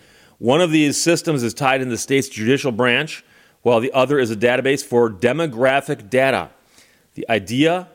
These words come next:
behind that database is to study and hopefully reduce racial profiling within the state's policing bodies. The fake tickets filed by the state troopers have significantly skewed that data.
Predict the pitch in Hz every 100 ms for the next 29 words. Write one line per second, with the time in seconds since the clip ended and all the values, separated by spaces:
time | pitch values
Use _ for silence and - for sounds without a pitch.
0 | _ 123 131 147 139 139 117 139 151 123
1 | 123 - 107 113 - 143 135 160 180 -
2 | 107 123 143 139 123 117 101 131 175 196
3 | - 120 139 147 127 - 185 214 - 117
4 | 95 107 110 - _ _ 131 135 170 180
5 | - 139 135 - - 127 131 135 127 120
6 | 113 107 98 85 - - _ _ _ _
7 | _ _ 98 - 143 175 - - _ -
8 | 160 127 120 - _ - 131 131 131 113
9 | - 135 - 139 113 113 113 101 - 101
10 | 127 143 160 165 127 - - 123 123 113
11 | 117 95 127 139 85